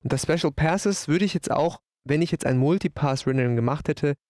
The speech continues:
all die verschiedenen anderen Passes sehen, wie zum Beispiel den für Materialien oder für Oberflächenbeschaffenheiten, Ambient Occlusion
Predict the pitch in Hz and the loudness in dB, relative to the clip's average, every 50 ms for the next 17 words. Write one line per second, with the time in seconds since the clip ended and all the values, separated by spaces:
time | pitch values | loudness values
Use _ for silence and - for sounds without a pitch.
0 | _ _ _ _ _ 120 131 143 156 151 - 143 - - 139 139 143 135 - - | _ _ _ _ _ -2 0 0 0 0 0 -2 -2 -2 0 0 2 0 0 0
1 | - 135 143 135 127 - - 143 131 131 131 - 135 - - - 131 131 127 123 | -2 0 0 -2 -2 -2 0 0 0 0 0 -2 -4 -2 0 0 0 0 0 -2
2 | - - 131 127 123 123 - - - 120 117 123 123 127 123 - - 120 120 123 | -2 -2 0 0 0 0 -2 -4 -6 -2 -2 0 0 0 -4 -2 -2 0 0 0
3 | 117 - - 120 120 120 117 127 139 147 147 143 139 139 135 139 135 - _ _ | 0 0 0 0 2 2 2 2 2 2 2 2 2 2 2 0 -2 -4 _ _
4 | _ _ _ _ - 120 127 127 127 - - 123 - 147 151 147 143 - - 139 | _ _ _ _ -2 0 0 0 -2 0 -2 -2 0 2 0 0 0 0 -2 -2
5 | 139 - 139 131 - - 135 131 - - 131 131 131 127 123 - - - 131 104 | 0 0 0 0 0 -2 -4 -4 -2 0 0 2 2 2 0 -2 -2 -2 -2 0
6 | 110 127 127 127 123 117 - - - 143 139 139 135 127 131 131 127 127 | 0 0 0 0 -2 -4 -6 -2 0 2 2 2 2 2 2 2 2 0